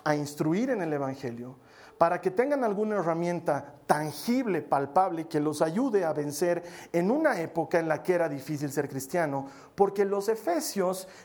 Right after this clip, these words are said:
vivían en un lugar en el que se adoraba a otros dioses.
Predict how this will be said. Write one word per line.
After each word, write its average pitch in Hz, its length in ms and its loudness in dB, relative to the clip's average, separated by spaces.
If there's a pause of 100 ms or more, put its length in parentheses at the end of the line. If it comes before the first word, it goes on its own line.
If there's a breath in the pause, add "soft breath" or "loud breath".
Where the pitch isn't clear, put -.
vivían 240 440 2
en 254 120 0
un 233 160 0
lugar 175 560 2 (220 loud breath)
en 185 160 6
el 190 140 -4
que 190 120 -4
se - 160 0
adoraba 156 480 2
a 151 140 -4
otros 139 340 -4
dioses. 220 500 -4